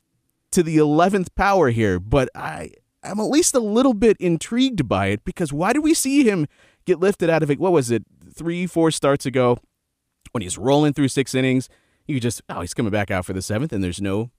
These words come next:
there's no Bieber. What, what's happening?" And they're saying, "Oh, well, we're looking to manage the workload here." And you're looking at the pitch count, and you're thinking, "Wasn't this usually when he tumbles off the edge of the cliff?" And now coming out of the break, they're giving him some extra days. And it's like, "Well, we just, we, we've put a lot on him over the years."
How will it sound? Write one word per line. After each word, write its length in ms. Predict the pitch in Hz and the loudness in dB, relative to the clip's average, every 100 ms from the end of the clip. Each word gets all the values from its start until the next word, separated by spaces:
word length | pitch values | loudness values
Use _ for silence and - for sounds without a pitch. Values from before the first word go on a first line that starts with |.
| - | -10
there's 160 | 101 | -4
no 100 | 127 | -2
Bieber. 380 | 123 101 98 82 | 0 -2 -2 -2
What, 160 | 95 104 | 0 0
what's 160 | 135 | 0
happening?" 360 | 185 190 104 92 | 0 -4 -4 -2
And 80 | 120 | -2
they're 80 | 156 | 0
saying, 180 | 165 | -2
"Oh, 200 | 185 202 | 0 2
well, 280 | 196 185 175 _ _ _ - | 4 2 2 _ _ _ 0
we're 100 | 202 | 2
looking 260 | 190 175 | 2 0
to 80 | 160 | 0
manage 380 | 151 143 131 - | 2 2 2 0
the 100 | 123 | 0
workload 520 | 113 113 - 90 85 | 0 0 -2 -6 -6
here." 160 | 87 90 | -6 -6
And 160 | 95 - | -8 -6
you're 140 | 131 | -2
looking 220 | 147 151 | 0 0
at 120 | 123 - | -2 -2
the 120 | 113 | -8
pitch 260 | - 202 - | -4 -4 -2
count, 160 | 127 117 | -4 -2
and 80 | |
you're 80 | 107 | -4
thinking, 400 | 131 135 120 104 - _ _ _ - | -4 -4 -4 -6 -8 _ _ _ -6
"Wasn't 320 | 98 - 127 | -2 2 4
this 200 | 147 - | 4 0
usually 440 | 92 117 135 147 143 | 0 2 4 4 4
when 160 | 139 | 4
he 80 | 139 | 2
tumbles 380 | 151 151 156 147 | 2 0 2 2
off 180 | 151 - | 2 2
the 140 | 135 | 2
edge 140 | 147 | 2
of 100 | 143 | 0
the 60 | 135 | -6
cliff?" 440 | - 147 254 - _ _ _ _ _ _ | -2 -2 -2 -6 _ _ _ _ _ _
And 720 | 135 139 135 135 135 139 139 - | 0 2 2 2 2 0 -2 -8
now 520 | 110 127 156 175 170 | -2 2 2 2 0
coming 220 | - 170 | 0 0
out 120 | 170 165 | 2 2
of 60 | |
the 60 | 151 | 0
break, 360 | 131 170 147 | 2 2 2
they're 80 | 123 | -2
giving 260 | 107 139 160 | -2 0 2
him 80 | 151 | 2
some 180 | 143 | 2
extra 300 | 147 - - | 2 0 -4
days. 380 | 135 156 131 107 | 0 2 2 0
And 60 | 127 | -2
it's 100 | 208 | -2
like, 100 | 220 | -2
"Well, 320 | 508 - 311 | -2 -2 -4
we 80 | 294 | -2
just, 260 | 311 - | -4 -6
we, 140 | - 330 | -10 -8
we've 240 | - 302 | -6 -4
put 100 | 302 | 0
a 60 | 247 | 2
lot 240 | 240 220 | 4 2
on 160 | 214 208 | 2 4
him 160 | 147 127 | 4 4
over 200 | 113 110 | 2 -2
the 100 | 101 | -2
years." 460 | 98 85 82 78 | -2 -2 -4 -8